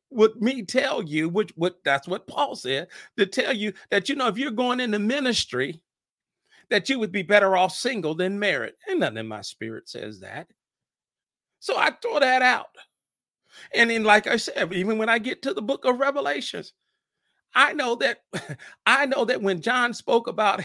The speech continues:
burning people up, it's the same thing that John said in John chapter nine. When, I'm sorry, was that John? Luke chapter nine. Uh, John wanted to burn people up over there because they wouldn't listen to Jesus.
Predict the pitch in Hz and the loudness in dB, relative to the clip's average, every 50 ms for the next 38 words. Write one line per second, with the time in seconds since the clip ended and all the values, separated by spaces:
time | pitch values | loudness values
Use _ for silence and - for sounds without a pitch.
0 | - - - - 151 196 233 269 247 220 208 - - 247 247 220 - 190 190 208 | -10 -14 -2 2 4 4 6 4 2 -2 -4 -4 -4 -4 -4 -4 -2 -2 2 4
1 | 226 220 214 - - - - - - 247 254 254 - - 202 - - - - 285 | 4 4 2 0 -6 -18 -20 -6 -2 -2 -2 0 0 -2 -2 -2 -4 -4 -4 -2
2 | 285 254 226 - 233 214 214 202 180 165 - 220 226 240 240 214 196 - 226 226 | -2 -4 -4 -4 -4 -2 -2 -2 -4 -4 -4 -6 -4 -4 -4 -6 -4 -4 -2 -2
3 | 226 220 226 214 190 240 240 240 233 240 233 247 240 247 240 - 247 240 247 262 | -2 -2 -4 -6 -4 -4 -2 -2 -2 -4 -4 -4 -4 -4 -4 -6 -6 -6 -4 -4
4 | 262 247 220 170 147 131 - - - - _ 220 208 208 202 - 196 190 214 - | -2 -2 -2 -4 -4 -8 -12 -20 -20 -14 _ 2 2 2 4 4 2 2 2 0
5 | - - 226 226 - - 220 214 190 226 220 220 - - 214 226 - - 170 202 | 0 0 0 0 0 -4 -6 -6 -6 -6 -8 -8 -6 -6 -6 -6 -6 -2 -2 -2
6 | 285 320 - - 233 - 190 - - 147 135 143 131 123 123 123 135 170 170 - | -2 -2 -4 -4 -2 -2 -2 -2 -4 -6 -4 -2 0 0 0 -2 -4 -6 -8 -14
7 | _ _ - - - - _ - 180 175 139 - - - - - - - _ _ | _ _ -20 -20 -20 -6 _ 0 2 2 0 -4 -8 -12 -16 -18 -20 -20 _ _
8 | _ _ _ _ - 208 135 233 240 277 320 285 233 233 240 240 214 - 240 190 | _ _ _ _ -12 4 8 8 8 8 8 4 0 -2 -4 -6 -10 -12 -6 -4
9 | - 254 269 277 - 269 285 302 - 277 285 285 - - 285 285 294 285 302 294 | -4 -4 -4 -6 -6 -8 -10 -6 -4 -4 -4 -4 -4 -2 -2 -2 -2 -2 -4 -2
10 | 311 320 285 202 180 196 190 - 240 233 208 262 277 269 214 277 285 262 262 262 | -2 -2 -2 -2 -4 -6 -4 -4 -4 -4 -2 -4 -6 -6 -8 -10 -10 -8 -8 -8
11 | 294 269 - 285 277 269 285 277 - 330 403 277 226 - - - | -8 -8 -8 -10 -10 -10 -10 -10 -6 -6 -6 -6 -6 -8 -10 -12